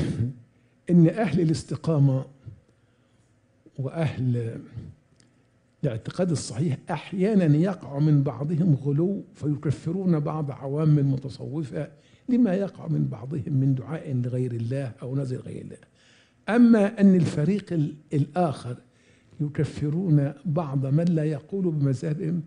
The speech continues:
على الأقل في مجتمعاتنا لم نشاهد، ربما يكون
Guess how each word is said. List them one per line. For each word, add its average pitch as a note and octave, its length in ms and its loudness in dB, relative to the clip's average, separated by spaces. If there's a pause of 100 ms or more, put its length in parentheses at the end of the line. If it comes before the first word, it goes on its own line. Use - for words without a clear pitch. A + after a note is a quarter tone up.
(280)
على F#3+ 180 0
الأقل G3 460 0
في F#3+ 140 -4
مجتمعاتنا F3 920 0 (260)
لم D3+ 140 4 (100)
نشاهد، A#2+ 380 -6 (520)
ربما F3+ 320 2
يكون C3+ 580 -2